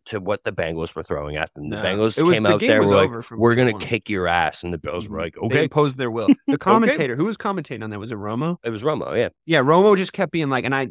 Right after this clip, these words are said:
Speaker 2: I honestly think, uh, it's in, it's a miracle to me that he can tie his shoes in the morning. And he's one of the dumbest people I've ever heard speak. But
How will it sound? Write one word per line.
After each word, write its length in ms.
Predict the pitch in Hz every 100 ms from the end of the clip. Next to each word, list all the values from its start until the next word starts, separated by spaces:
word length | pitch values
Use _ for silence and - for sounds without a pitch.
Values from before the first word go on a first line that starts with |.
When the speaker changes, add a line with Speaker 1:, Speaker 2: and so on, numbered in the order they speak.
| 98
Speaker 2:
I 160 | 120
honestly 480 | - 127 127 123 117
think, 260 | 107 101 92
uh, 40 |
it's 320 | 107 - 113
in, 160 | 113 113 -
it's 280 | 98 104 -
a 40 | 123
miracle 440 | 131 135 123 123
to 60 | 107
me 100 | 110
that 80 |
he 60 | 104
can 120 | 104
tie 180 | 101 92
his 80 | 95
shoes 220 | - 101
in 40 | 101
the 60 |
morning. 280 | 104 90 87
And 120 | 104
he's 160 | 113 110
one 140 | 117
of 20 | 117
the 60 |
dumbest 260 | 110 101 -
people 160 | 104
I've 100 | 101
ever 120 | 101 104
heard 120 | 104
speak. 240 | 101 104 95
But 220 | 143 117